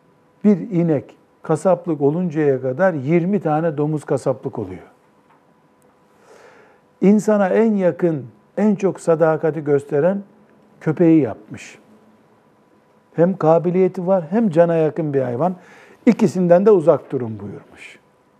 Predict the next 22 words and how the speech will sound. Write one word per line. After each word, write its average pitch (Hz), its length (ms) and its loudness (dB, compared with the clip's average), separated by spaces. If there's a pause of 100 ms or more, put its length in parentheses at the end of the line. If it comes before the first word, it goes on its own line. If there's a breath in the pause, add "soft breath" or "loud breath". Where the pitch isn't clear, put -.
(340)
Allah'ın 110 480 -4
hikmeti. 165 480 -8 (1400 soft breath)
Allah'ın 135 460 2
hikmeti. 147 440 -10 (380 soft breath)
Yani 151 340 2
yasakta 170 540 2
lezzet 160 580 4
var 220 200 0
ya, 135 260 -6 (1600)
mesela 156 400 4
çocuğa 175 520 0 (240 soft breath)
yirmi 196 360 0
çeşit 170 380 -6
pasta 151 420 2
ver, 170 200 0 (1080)
bir 226 120 2
tanesini 185 480 -4
de 156 160 -2
"Doktor 175 400 -2
bunu 170 140 -2
yemeyeceksin." 151 640 0
dedi. 120 220 -4